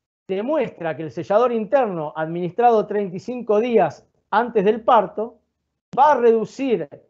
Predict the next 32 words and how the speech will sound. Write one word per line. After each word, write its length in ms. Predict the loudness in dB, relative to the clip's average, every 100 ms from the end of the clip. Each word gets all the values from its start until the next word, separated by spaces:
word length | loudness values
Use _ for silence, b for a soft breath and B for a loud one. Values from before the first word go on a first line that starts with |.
| _ _ _ -6
las 240 | -4 -2
nuevas 320 | 0 0 0
infecciones 560 | -4 -6 -4 -2 0 -2
al 160 | -2
parto 640 | 2 2 2 0 -2 -2 -8
e 100 | -8
incidencia 580 | -8 -4 -2 -2 0 0
de 80 | 0
mastitis 500 | -4 -6 -6 -8 -6
clínica 800 | -2 0 0 -2 -6 -8 -10 _ _ _ -6
durante 420 | 0 2 2 -2
las 180 | -2 -2
primeras 480 | -4 -2 2 4 6
dos 240 | 4 2 -2
semanas 360 | -2 0 2
de 80 | 2
lactancia 520 | 0 0 0 2 0
para 180 | 0 -4
Streptococcus 800 | -6 -6 -4 -2 -2 -2 -6 -10 _ _ -2
uberis, 600 | 2 4 4 2 -6 _ _ _
que 100 | 0
es 120 | 2
el 160 | 0 -2
principal 540 | -6 -6 -4 0 2
ambiental 560 | 2 2 -2 2 2 2
y 80 | -2
también, 400 | -4 0 -2 -2
como 200 | -4 -4
dijimos, 600 | -4 -4 -2 0 -2 -8 _ _ _
es 140 | -4 0
nuestro 400 | 0 2 0 0
principal 800 | -4 -6 -6 2 4 4 2